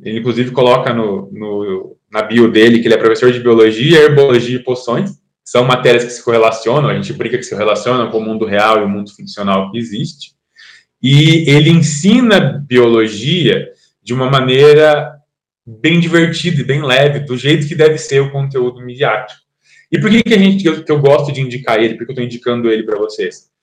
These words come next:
Porque eu sei que é uma pessoa que é formada, que tem um peso em, em biologia, tem um conhecimento prévio em biologia,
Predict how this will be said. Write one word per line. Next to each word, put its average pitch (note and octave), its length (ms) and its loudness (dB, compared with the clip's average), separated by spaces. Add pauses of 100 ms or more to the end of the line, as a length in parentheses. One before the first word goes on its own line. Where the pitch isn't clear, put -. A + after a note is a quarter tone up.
(220)
Porque G3 160 2
eu G#3 100 4
sei F#3+ 200 4
que F#3 80 0
é - 20 4
uma F3+ 140 2
pessoa E3+ 380 -2
que E3 80 0
é E3 260 2 (160)
formada, D3 640 2
que - 80 -8
tem C#3 140 -2
um C#3 240 -2
peso F3+ 500 4
em, C#3+ 220 -6
em B2+ 60 -10
biologia, B2 460 -2
tem D3 100 -2
um D3 100 0
conhecimento D3 520 0
prévio C#3 320 0
em C3 60 -4
biologia, B2 760 -4